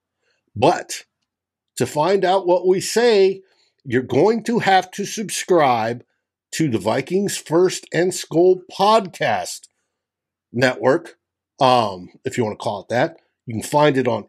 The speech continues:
any of your favorite aggregators, podcast aggregators. It will be a podcast only show, and it will be on Monday morning. It will be up and ready for you as you drive to work, as you're taking in that first cup of coffee,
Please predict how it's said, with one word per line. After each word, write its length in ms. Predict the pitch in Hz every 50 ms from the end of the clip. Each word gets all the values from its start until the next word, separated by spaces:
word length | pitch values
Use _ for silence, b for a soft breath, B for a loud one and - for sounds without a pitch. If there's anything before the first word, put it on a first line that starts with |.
| _ -
any 400 | 180 233 254 262 247 202 175 190
of 300 | - 139 131 135 117 117
your 180 | 123 117 110
favorite 520 | - - - 180 202 220 175 160 170 - - _ -
aggregators, 840 | 127 135 139 120 120 104 87 98 92 90 80 107 151 143 - - - _ _ _ _ _ _ -
podcast 500 | 135 156 147 151 - 151 151 139 - - - -
aggregators. 800 | 123 123 117 107 104 87 90 95 90 87 87 117 131 127 - - _
It 40 | 127
will 160 | 120 117 107
be 120 | 95 117 104
a 80 | 92
podcast 720 | - _ - - 151 190 185 - - 180 185 180 - - - _
only 280 | 160 170 185 185 185 180
show, 580 | - - - - 156 139 127 131 151 160 - _ _ _ _ _ _ _ -
and 280 | 131 120 117 113 123 - -
it 160 | 156 190 190 -
will 200 | 170 165 175 180
be 480 | 156 117 110 113 120 139 139 147 170 - _
on 560 | - - 117 120 123 135 139 139 139 135 - _ _ _ _ _
Monday 540 | 85 87 98 104 113 135 165 180 170 190 202
morning. 480 | 196 170 143 135 131 135 139 143 143 147
It 100 | 135 95
will 120 | 98 90
be 200 | _ 113 110 101
up 240 | 107 147 190 190 180
and 160 | 170 135 135
ready 220 | 143 139 147 156 143
for 160 | 139 151 139
you 320 | 120 113 127 143 139 123 b b b b b b -
as 220 | 123 120 113 -
you 100 | 120 104 85 _
drive 580 | 92 - 107 104 117 - 139 151 175 165 165 -
to 120 | - 175
work, 380 | 170 156 147 147 160 165 165 - _ _ _ _ _ _ _
as 160 | 87 - 107
you're 120 | 92 104 -
taking 400 | _ - 131 131 135 156 151 143
in 120 | 147 156 151
that 180 | 147 143 - _
first 320 | - 147 170 175 - -
cup 220 | - - 165 170 170
of 140 | 190 - -
coffee, 640 | - 160 160 160 156 139 117 147 156 151 160 160